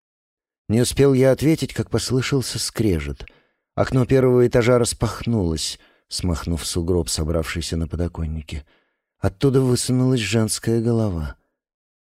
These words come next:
«Это храбрый мужчина. Его медалью нужно наградить. Я все видела. Он набросился на эту шайку один —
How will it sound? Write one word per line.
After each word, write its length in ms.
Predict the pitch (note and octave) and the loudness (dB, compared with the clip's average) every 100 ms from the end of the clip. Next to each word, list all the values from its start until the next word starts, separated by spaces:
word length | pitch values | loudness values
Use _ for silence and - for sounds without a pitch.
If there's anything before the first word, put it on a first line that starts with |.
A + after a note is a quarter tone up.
| _ _ | _ _
«Это 240 | A2 - | -4 -2
храбрый 580 | - A2+ A2+ A#2+ B2+ B2+ | -2 2 2 2 2 0
мужчина. 680 | A#2+ A#2 - - C3 E2+ - _ _ _ _ - | -2 -4 -6 -4 -2 -4 -8 _ _ _ _ -4
Его 200 | F#2 G#2 | -2 0
медалью 540 | G#2+ F#2+ A2 C3 C3 | -2 0 2 2 2
нужно 340 | A2 G#2 F2+ F#2+ | 0 -4 -4 -4
наградить. 560 | F2+ E2+ E2 D2+ D2+ | -2 -2 -4 -6 -6
Я 120 | F2 F#2 | -4 -4
все 220 | - F#2 | 0 0
видела. 520 | E2 G2 A2 E2 C#2 - _ _ _ _ | 0 -2 -4 -4 -8 -16 _ _ _ _
Он 200 | G#2 A2+ | 0 2
набросился 680 | A#2 G#2+ A#2+ - A#2+ - A#2+ | 2 4 2 2 0 0 0
на 180 | A2+ A2 | 2 0
эту 140 | - | 0
шайку 480 | - C3 C3+ - A2+ | -2 2 2 2 0
один — 480 | G#2+ G2 A#2+ D3+ | 0 0 0 -2